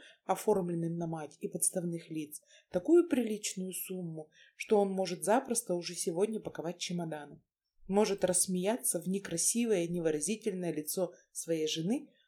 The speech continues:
а то и плюнуть в него. Так оно ему опостылило. «Зачем, Лана?» спросил Павел, не открывая глаз.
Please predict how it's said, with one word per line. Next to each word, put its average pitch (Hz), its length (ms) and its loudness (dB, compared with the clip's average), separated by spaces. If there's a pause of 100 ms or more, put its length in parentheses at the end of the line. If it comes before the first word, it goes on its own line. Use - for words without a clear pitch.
(100)
а 165 120 0
то 285 200 6
и 285 140 6
плюнуть 190 500 0
в 165 60 -6
него. 170 440 -4 (400)
Так 233 260 4
оно 190 220 0
ему 175 300 -4
опостылило. 160 800 -4 (1300)
«Зачем, 175 760 0
Лана?» 160 520 0 (540)
спросил 175 540 0
Павел, 233 360 4 (280)
не 180 140 0
открывая 175 580 0
глаз. 156 400 -4